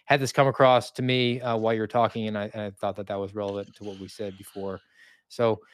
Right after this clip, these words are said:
I guess we're losing all <laughs> across the board here. Uh, <laughs> sorry to be the bearers of bad news on that one,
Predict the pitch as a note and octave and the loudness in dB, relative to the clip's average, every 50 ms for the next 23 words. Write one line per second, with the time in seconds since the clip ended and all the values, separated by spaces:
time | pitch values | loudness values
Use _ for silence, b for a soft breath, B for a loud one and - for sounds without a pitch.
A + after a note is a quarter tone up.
0 | b b b b b b C#3 C#3 E3 D3+ - F3+ E3+ E3 F3 E3+ D3 D3 C#3+ C#3 | b b b b b b 2 4 4 4 4 4 6 6 6 6 6 4 2 2
1 | C#3 B2+ B2+ B2 A#2+ - - A2 G#2 G#2+ A#2 - - - C3 A#2+ C3 C3+ C#3 C3 | 2 2 2 2 2 0 -2 -6 -4 -4 -6 -4 -2 -2 0 2 2 2 2 2
2 | A#2+ G#2+ A#2+ A#2 A2+ A2 G#2+ A2+ - A#2 A2+ G2+ A#2 C3 B2+ - - C#3 D#3+ D#3 | 0 0 -2 -2 -2 -2 -4 -4 -4 -4 -4 -4 -4 -6 -8 -6 2 6 6 8
3 | C#3+ C#3 C#3 C#3+ C#3 C#3+ C3 B2 - - - D#3 D3 C#3 C3 C3+ B2+ A2 B2 B2 | 8 6 4 2 2 0 -2 -2 -4 2 2 4 4 4 0 -4 -6 -2 0 2
4 | B2 A#2+ A#2 A2+ A#2+ A#2+ A2+ A#2 G#2+ A2 A2 G#2+ A2 A2 A2+ A2 G#2+ G#2+ | 2 2 2 0 -4 -4 -4 -6 -4 -2 -4 -4 -4 -4 -4 -4 -4 -6